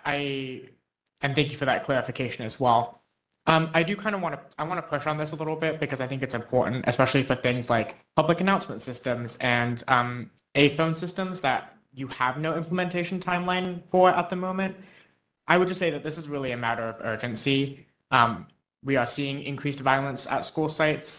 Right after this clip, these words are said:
and we are, I'm concerned about that. I think other commissioners are. We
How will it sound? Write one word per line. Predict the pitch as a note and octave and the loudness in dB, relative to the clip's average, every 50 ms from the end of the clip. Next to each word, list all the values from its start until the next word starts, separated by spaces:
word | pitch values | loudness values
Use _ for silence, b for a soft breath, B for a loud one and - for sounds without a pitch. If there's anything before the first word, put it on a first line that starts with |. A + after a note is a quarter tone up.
| - - - | -12 -10 -4
and | C3 B2+ A#2+ A#2+ A#2 A#2 A2+ A2+ A2+ - B2 B2+ | 0 2 4 4 4 2 0 -4 -6 -8 -6 -4
we | B2 A#2+ | -2 0
are, | A#2 A2 A2+ A2+ A2+ A2+ A2 G#2+ - - _ _ _ _ _ _ _ _ - - | 2 4 4 4 4 2 2 -2 -6 -10 _ _ _ _ _ _ _ _ -8 -2
I'm | - B2 B2+ A#2+ - C3+ | -2 -2 -2 -2 -4 -6
concerned | B2 - D3 D3 C#3 C#3+ | -2 2 2 2 2 2
about | D3 C#3 D3 D3 - - | 4 6 6 4 4 2
that. | C#3+ C3 | -2 -4
I | A#2+ A2+ | -4 -6
think | A#2+ A#2+ A#2+ | -8 -8 -6
other | A2+ A2+ A#2 - - | -6 -6 -8 -8 -8
commissioners | B2+ B2 A2+ - C#3 C3 A#2+ B2+ | -8 -6 -6 -4 -4 -2 2 2
are. | B2 A2 | 2 2
We | F#2+ | 0